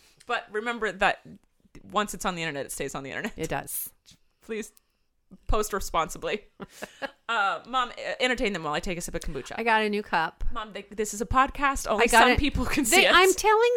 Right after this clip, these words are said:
Speaker 2: them.
Speaker 1: Okay.
Speaker 2: They, they can hear as well. I got a new podcast. Listen out. Sounds
Speaker 1: You got a new
Speaker 2: Mm.
Speaker 1: podcast.
Speaker 2: Oh, I'm sorry. <laughs> Words
Speaker 1: Words
Speaker 2: are
Speaker 1: are
Speaker 2: really
Speaker 1: hard.
Speaker 2: hard today.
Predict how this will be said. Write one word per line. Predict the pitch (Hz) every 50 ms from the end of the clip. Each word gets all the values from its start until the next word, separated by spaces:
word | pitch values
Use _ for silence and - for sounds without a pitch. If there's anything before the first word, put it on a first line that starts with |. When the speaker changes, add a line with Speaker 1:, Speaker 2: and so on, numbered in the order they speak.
| 415
Speaker 2:
them. | 320 285 220 180 156
Speaker 1:
Okay. | 143 - 180 208 311 247 214 247 208
Speaker 2:
They, | - 226 240 240 - 208 226
they | - 262
can | 262 320 294
hear | 285 277 311 294 285
as | 262 233 -
well. | 220 208 185 165 143 - -
I | 165
got | 175 185 190 202
a | 220
new | 240 269 269
podcast. | - 226 185 185 190 - - 160 170 - -
Listen | 185 185 - 220
out. | 220 233 233
Sounds | - 214 202 - _ _ _ _ _ _ - - - - - - 480 - _ _ _ _ _ - -
Speaker 1:
You | 175 180 190
got | 214 208 208 196
a |
new | 180 170 156
Speaker 2:
Mm. | 151
Speaker 1:
podcast. | - 190 208 - - - - - - - - - -
Speaker 2:
Oh, | 208 220 214 185 196
I'm | 196 -
sorry. | - - - - - 233 - - - 226 - -
<laughs> | - 233 - - - - - - - - - - - - -
Words | - 480 - - 554
Speaker 1:
Words |
Speaker 2:
are | -
Speaker 1:
are | 415
Speaker 2:
really | 466 480 466 466
Speaker 1:
hard. | 427 440
Speaker 2:
hard | 453 466 -
today. | - 440 349 247 202 175 170 196 -